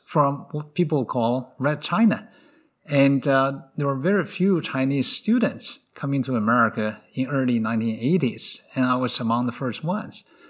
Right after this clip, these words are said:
But so many people came to me and became my friends and guided me,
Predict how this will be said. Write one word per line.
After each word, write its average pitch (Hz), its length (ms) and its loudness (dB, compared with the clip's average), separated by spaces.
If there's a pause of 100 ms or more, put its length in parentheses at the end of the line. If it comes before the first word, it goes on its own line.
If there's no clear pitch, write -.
(340)
But 135 220 2
so - 360 0
many 202 340 4
people 147 400 0
came 123 320 0
to 110 120 -4
me 107 440 -2 (420)
and 123 320 0
became 127 420 4
my 110 180 2
friends 117 640 -2 (420)
and - 460 2 (220)
guided 147 440 4
me, 107 520 -2